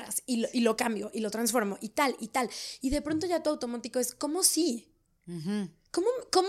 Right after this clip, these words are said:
Speaker 1: sí va a suceder? No, el cómo no. Porque muchas
Speaker 2: Correcto.
Speaker 1: veces vivimos ahí en el, "¿Cómo no? ¿Cómo me va a pasar lo horrible?". Pues ahí, ahí lo estoy atrayendo
Speaker 2: Bueno, está
Speaker 1: todo
Speaker 2: la
Speaker 1: el
Speaker 2: mi-,
Speaker 1: tiempo.
Speaker 2: la típica pregunta que hacemos, y que, "Bueno, yo voy, ¿qué es lo peor que puede pasar?".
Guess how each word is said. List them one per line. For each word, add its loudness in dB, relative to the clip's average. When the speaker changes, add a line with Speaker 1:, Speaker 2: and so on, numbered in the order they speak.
Speaker 1:
sí 6
va 8
a -2
suceder? 0
No, 6
el 4
cómo 0
no. -2
Porque 2
muchas 6
Speaker 2:
Correcto. 0
Speaker 1:
veces 0
vivimos -2
ahí -2
en -2
el, -4
"¿Cómo 0
no? 4
¿Cómo -2
me -2
va 0
a -4
pasar -2
lo 0
horrible?". 0
Pues -6
ahí, -6
ahí -2
lo 2
estoy 0
atrayendo -2
Speaker 2:
Bueno, 4
está 4
Speaker 1:
todo 10
Speaker 2:
la 10
Speaker 1:
el 2
Speaker 2:
mi-, -2
Speaker 1:
tiempo. 2
Speaker 2:
la 4
típica 2
pregunta 0
que 0
hacemos, 0
y -4
que, -2
"Bueno, 0
yo 0
voy, 4
¿qué -2
es -2
lo 2
peor 4
que 2
puede 4
pasar?". -4